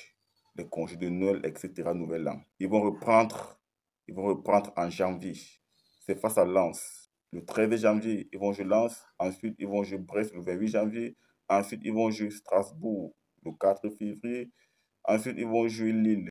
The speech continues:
le onze février. Donc, il y en a environ cinq à six matchs. Est-ce que vous pensez que cinq à six matchs,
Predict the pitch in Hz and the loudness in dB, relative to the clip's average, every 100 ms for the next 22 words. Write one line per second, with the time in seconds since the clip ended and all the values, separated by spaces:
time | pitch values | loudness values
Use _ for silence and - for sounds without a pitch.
0 | - 104 - 117 113 113 104 98 101 95 | -4 -4 2 2 2 -2 -2 -4 -4 -6
1 | 92 - _ _ _ - - 98 98 85 | -8 -20 _ _ _ -20 -2 2 4 2
2 | - _ _ _ _ _ - 104 95 101 | -10 _ _ _ _ _ -2 2 4 4
3 | 95 90 87 92 - 104 95 87 - 85 | 2 0 -2 -4 -4 -6 -6 -8 -10 -8
4 | 80 - - - _ _ _ _ - 95 | -8 -10 -20 -20 _ _ _ _ -4 -4
5 | - 113 113 87 82 - - 98 - - | -6 -6 -4 -4 -6 -10 -8 -8 -8 -4
6 | 104 87 - 107 104 98 101 - | -2 -2 -4 -4 0 0 -2 -14